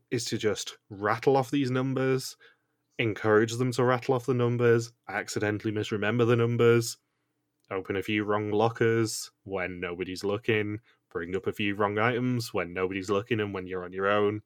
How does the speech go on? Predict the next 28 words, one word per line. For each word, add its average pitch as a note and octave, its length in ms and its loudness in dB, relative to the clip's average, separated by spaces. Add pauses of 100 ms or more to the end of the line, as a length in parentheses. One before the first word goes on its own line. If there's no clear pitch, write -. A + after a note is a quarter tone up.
(480)
that G2 180 0
sort F#2+ 200 -10
of A2+ 100 -18
thing. A2+ 300 0 (1080)
There's - 100 -6
so A2+ 220 6
many F#2 220 0
mole F2+ 360 -4 (200)
potentials F2+ 500 -6
in F2+ 100 -8
this F#2 140 -10
challenge. F#2 380 -12 (400)
She - 180 -2
then, A#2 580 2
when F#2 240 -6
asked - 200 -8
for G2+ 140 -4
it E2 60 -4
again, C3 720 2
changes F#2 340 -4
the G2 80 -4
last F2 220 -6
one F#2+ 200 -6
to F#2+ 200 -10
one F#2 260 -6
one F#2 260 -4
nine F#2 300 -8
one, C#3 460 2